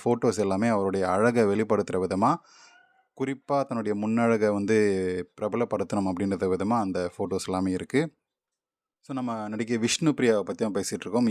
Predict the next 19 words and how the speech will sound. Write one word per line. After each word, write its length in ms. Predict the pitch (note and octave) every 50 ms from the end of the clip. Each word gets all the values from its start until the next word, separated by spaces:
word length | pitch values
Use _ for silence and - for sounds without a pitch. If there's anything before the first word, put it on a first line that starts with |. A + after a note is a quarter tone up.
| A2+ C3+
ஏஷியாநெட் 500 | C3+ - - D3 C#3+ C3 B2+ A2 - - - _ _ _ -
டி 80 | A#2+ A2 G2+ G#2
வில 160 | G2 G2 G#2 A2+ C3 C#3+ - _ _ - A2
ஒரு 160 | G#2+ G2+ G#2 G2+ G2+ F#2+ F2 A2+
டான்ஸ் 340 | A#2+ C3 C#3 D3 C#3 - -
ஷோ, 140 | C3+ A#2+ G#2+ G#2+ G2+ G#2
ரியாலிட்டி 340 | A2+ A#2 A#2+ A2+ - A#2 - -
ஷோ 60 | G#2+ G2+ F#2+ F#2+
மூலமா 240 | F#2 F#2+ F#2+ A2 A2+ - -
பிரபலமானவர் 680 | G#2+ F#2+ A2 A2+ A2+ G#2 G2+ G2 F#2+ G2 G#2 G2+ G2
விஷ்ணுபிரியா. 480 | G2 - - - F#2 - - F#2+ G2+ G#2 A2
அதுக்கப்புறம் 400 | A2 G2 G2 F2+ - A#2 A#2+ G#2 G#2+
தமிழ் 260 | G#2+ A2+ B2 A#2+ -
படங்கள்ல 340 | G#2 G2+ G2 F#2+ F#2+ F#2+ F#2+
நடிச்சிருக்காரு. 560 | F#2 F2+ F#2 - F#2 F2 F#2+ F#2 F#2+ G2 B2 D#3 D#3 - - - - - _ _ _ _ _ _ _ _ _ _ _ _ _ -
அவங்க 180 | A#2+ A#2+ A#2+ A#2
நடிச்ச 240 | A#2 A#2+ C3 C3 - C#3 G#2
படங்கள்லாம் 480 | B2+ A#2 A#2+ A#2+ A2+ A2 A2 A#2+ A#2 G#2+
நாங்க, 260 | A2 A2 A2 A2 G#2+